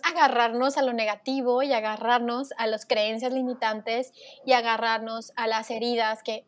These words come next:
"No, no la voy a soltar". Y no la, no la vas a soltar porque no lo quieres soltar, porque no quieres crecer, porque crecer duele. Porque a nuestros hijos les duele cuando les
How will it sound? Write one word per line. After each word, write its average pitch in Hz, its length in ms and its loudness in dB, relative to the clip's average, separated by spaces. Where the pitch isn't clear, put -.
"No, 254 220 2
no 262 140 0
la 269 100 4
voy 277 140 2
a 262 100 4
soltar". 226 480 -2
Y 254 200 -6
no 277 120 4
la, 285 240 4
no 277 140 0
la 285 100 4
vas 302 120 2
a 294 40 -6
soltar 254 400 0
porque 269 200 -6
no 240 120 -6
lo 240 120 -4
quieres 269 320 0
soltar, 254 360 -4
porque 262 160 -6
no 240 100 -4
quieres 339 220 -12
crecer, 226 460 -4
porque 262 200 -2
crecer 294 340 0
duele. 320 560 -2
Porque 277 180 2
a - 20 6
nuestros 294 300 0
hijos 285 180 2
les 359 180 -2
duele 269 320 4
cuando 311 200 0
les 240 160 0